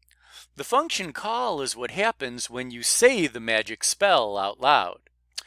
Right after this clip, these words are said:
So in this case, we can see here's the function call, draw flower.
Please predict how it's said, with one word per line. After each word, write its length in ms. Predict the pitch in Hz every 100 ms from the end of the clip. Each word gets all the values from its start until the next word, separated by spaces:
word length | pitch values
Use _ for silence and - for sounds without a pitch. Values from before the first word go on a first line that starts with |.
| - - -
So 380 | - 151 131 135
in 120 | 156
this 200 | 269 -
case, 340 | 139 131 -
we 120 | 143
can 160 | - 131
see 340 | - 269 247
here's 300 | 175 127 131
the 80 | 160
function 460 | - 127 123 131 123
call, 460 | 208 185 113 165 - _ _
draw 300 | - 110 107
flower. 560 | 110 170 214 151 107